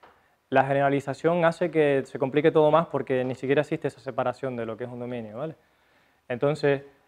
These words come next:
eh, obviamente tú cuando vas a recibir una petición H T T P no te vas a programar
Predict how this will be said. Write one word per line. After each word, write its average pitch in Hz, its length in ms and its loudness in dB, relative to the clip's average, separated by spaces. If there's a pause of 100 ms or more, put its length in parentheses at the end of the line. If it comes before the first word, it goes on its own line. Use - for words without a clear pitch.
(240)
eh, 135 220 0
obviamente 170 800 6
tú 165 360 2
cuando 131 320 4
vas 135 160 6
a 170 60 4
recibir 170 320 2
una 165 100 6
petición 165 380 0
H 156 180 -2
T 156 100 2
T 143 100 2
P 170 180 4
no 170 100 2
te 156 80 2
vas 151 160 4
a 160 80 -2
programar 139 680 2